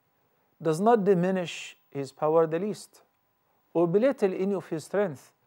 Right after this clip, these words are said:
but he maintains both. The hadith also says that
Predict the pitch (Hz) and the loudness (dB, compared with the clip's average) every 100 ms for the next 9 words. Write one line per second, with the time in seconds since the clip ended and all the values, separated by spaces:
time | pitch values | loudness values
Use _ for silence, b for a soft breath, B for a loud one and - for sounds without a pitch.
0 | _ 160 165 185 180 165 - 196 202 170 | _ -2 -2 -4 -6 -8 -6 -4 -4 -6
1 | - _ 131 156 131 - _ _ b b | -12 _ -2 0 0 -4 _ _ b b
2 | b b b b 190 190 233 294 - 240 | b b b b 0 2 2 0 0 0
3 | 233 202 - 196 175 147 160 | 0 -2 -2 0 0 0 -4